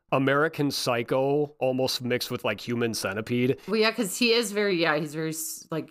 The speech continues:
Speaker 2: he is very charming and very sweet to the girl, but,
Speaker 1: Yeah.
Speaker 2: like,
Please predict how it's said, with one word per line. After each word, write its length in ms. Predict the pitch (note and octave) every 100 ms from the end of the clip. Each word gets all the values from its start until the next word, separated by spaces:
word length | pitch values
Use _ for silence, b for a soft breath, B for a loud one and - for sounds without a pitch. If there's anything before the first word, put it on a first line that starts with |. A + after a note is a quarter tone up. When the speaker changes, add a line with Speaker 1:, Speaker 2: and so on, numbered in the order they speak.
| -
Speaker 2:
he 120 | D#3+
is 320 | E3 F3 - C3
very 320 | C#3+ D3+ D3
charming 380 | - D#3 D3+ C#3
and 80 |
very 180 | C3+ C#3+
sweet 300 | C3+ - D#3+
to 100 | -
the 60 | D3
girl, 560 | C#3 D#3 D3 B2+ C#3 - _ _ _ _ -
but, 80 | -
Speaker 1:
Yeah. 100 | A2
Speaker 2:
like, 260 | D3+ C#3+